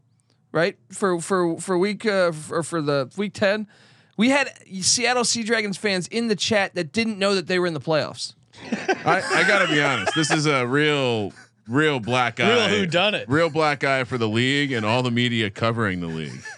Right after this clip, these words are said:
Speaker 2: Colby's laying out a reason why you shouldn't listen to the X F L gambling podcast. Giant waste of your time.
Speaker 1: What are you talking about? We,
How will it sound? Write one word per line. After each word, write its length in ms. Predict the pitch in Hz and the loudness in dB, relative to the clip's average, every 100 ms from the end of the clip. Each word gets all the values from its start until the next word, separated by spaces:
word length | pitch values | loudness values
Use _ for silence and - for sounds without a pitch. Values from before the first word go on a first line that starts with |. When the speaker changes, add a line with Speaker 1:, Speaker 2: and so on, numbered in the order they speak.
| - - | -18 -2
Speaker 2:
Colby's 340 | 151 175 202 156 | 0 2 2 0
laying 240 | 160 160 | 0 0
out 120 | 151 143 | 0 0
a 60 | |
reason 360 | 131 135 127 123 | 0 0 0 0
why 140 | 120 120 | 0 0
you 100 | 110 | 0
shouldn't 280 | 151 117 110 | -2 -2 -2
listen 220 | 107 98 | -2 -4
to 60 | 95 | -4
the 100 | 95 | -2
X 180 | 95 | -4
F 100 | 98 | -4
L 120 | 101 85 | -6 -6
gambling 380 | 87 85 80 73 | -6 -8 -10 -12
podcast. 520 | 78 80 - - 165 | -14 -14 -12 -4 -2
Giant 280 | 147 165 151 | 0 0 0
waste 260 | 147 - | -2 -2
of 40 | 123 | -4
your 120 | 135 | -4
time. 120 | - 208 | 0 0
Speaker 1:
What 80 | 302 | 0
are 20 | |
you 80 | 262 | 0
talking 400 | 294 349 320 240 | 2 2 0 0
about? 280 | 170 143 151 | 0 0 2
We, 220 | 269 | 2